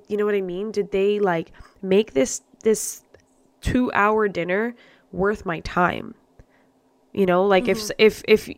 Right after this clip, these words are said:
Speaker 1: any, at any point you're in a first date and you feel like, "I would rather be somewhere else," or, like, "I'm not feeling comfortable," or, "I don't like how I feel right now," or, "I don't like that I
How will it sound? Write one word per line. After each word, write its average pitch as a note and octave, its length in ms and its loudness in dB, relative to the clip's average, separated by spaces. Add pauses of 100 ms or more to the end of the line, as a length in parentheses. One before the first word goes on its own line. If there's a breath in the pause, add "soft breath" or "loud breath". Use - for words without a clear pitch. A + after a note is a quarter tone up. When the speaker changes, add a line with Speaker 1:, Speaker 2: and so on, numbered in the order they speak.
(160)
Speaker 1:
any, A#3+ 260 0
at G#3+ 140 0
any C#4+ 200 -4
point A#3 420 -6
you're G3+ 320 -6
in A#3 60 -2
a A3+ 40 -4
first G3+ 360 -4
date F3 260 -2
and F3 140 -10
you F3+ 140 -6
feel F3+ 320 0
like, D#3 320 -2 (360 soft breath)
"I G3 140 6
would G3+ 100 2
rather F#3+ 220 4
be F#3 120 0
somewhere F3 360 -4
else," D#3 420 -6
or, E3+ 160 -4
like, D#3+ 400 -6
"I'm G3 240 4
not G3+ 180 -2
feeling E3 300 -6
comfortable," E3+ 680 -8 (280 soft breath)
or, F3 340 -2
"I F#3 140 2
don't G3+ 140 -2
like F3+ 160 -4
how F3 120 -2
I E3+ 120 -2
feel F3+ 260 -2
right E3 180 -4
now," D#3 240 -6
or, D#3+ 220 -10
"I F#3 100 2
don't G3+ 160 -2
like F3+ 300 -2 (380 soft breath)
that F#3 120 2
I E3 340 0